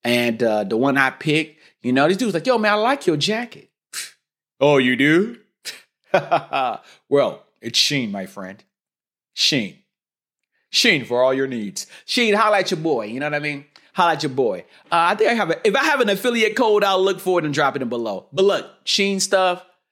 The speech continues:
cheap. Just check them sizes out. I'm just saying, check them sizes for Shein. They'll let you know. People read the reviews. They be like, "Yo, this is true to form," or, "This is, like, a little too small. You need to order a size up." So read the reviews for Shein.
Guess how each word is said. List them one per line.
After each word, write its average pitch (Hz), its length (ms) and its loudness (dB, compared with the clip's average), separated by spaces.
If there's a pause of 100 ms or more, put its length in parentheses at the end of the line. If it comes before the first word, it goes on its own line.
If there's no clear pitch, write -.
(200)
cheap. 180 480 -2 (380)
Just 123 160 -6
check 180 220 2
them 180 140 0
sizes 147 560 0
out. 87 200 -6
I'm 135 240 -2
just 156 120 -2
saying, 139 340 -2
check 208 260 0
them 233 140 -2
sizes 185 460 0
for 147 80 -8
Shein. 139 400 -2
They'll 135 160 2
let 160 200 0
you 175 80 -6
know. 135 220 0
People 156 380 -4 (180)
read 170 220 2
the 185 80 4
reviews. 208 640 0 (240)
They 156 100 4
be 165 80 -2
like, 143 160 0
"Yo, 151 160 0
this 160 160 -2
is 151 80 -6
true 214 240 0
to 160 80 2
form," 214 580 -2 (200)
or, 131 280 2
"This 143 120 -2
is, 139 100 -8
like, 123 160 -2
a 131 60 -2
little 175 240 2
too 196 180 -4
small. 190 420 2
You 185 80 -4
need 190 140 0
to 170 80 0
order 160 300 0
a 139 60 -2
size 156 460 0
up." - 560 -4 (280)
So 139 200 2
read 185 440 2
the 180 80 0
reviews 165 840 -2 (240)
for 139 240 -2
Shein. 110 600 -2